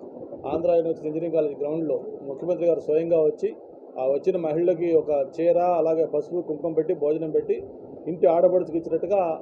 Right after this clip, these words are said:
ఆ పట్టాలు ఇవ్వడం జరిగింది. దాని మీద రైట్ కూడా ఇస్తామని చెప్పాం. మరి ప్రభుత్వం మారిన తర్వాత దాన్ని నిర్లక్ష్యం చేశాం.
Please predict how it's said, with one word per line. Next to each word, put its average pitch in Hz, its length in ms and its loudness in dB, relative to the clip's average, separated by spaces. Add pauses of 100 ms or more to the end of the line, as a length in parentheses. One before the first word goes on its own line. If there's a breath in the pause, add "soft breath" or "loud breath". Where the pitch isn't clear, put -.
ఆ 143 300 -2
పట్టాలు 160 260 0
ఇవ్వడం 151 220 4
జరిగింది. 127 360 -6 (480)
దాని 165 180 2
మీద 190 180 6
రైట్ 170 300 4
కూడా 180 160 4
ఇస్తామని 165 340 2
చెప్పాం. 202 360 0 (200)
మరి 151 540 -2
ప్రభుత్వం 180 440 2
మారిన 180 260 2
తర్వాత 175 260 4
దాన్ని 165 260 2 (160)
నిర్లక్ష్యం 151 500 -4
చేశాం. 120 220 -8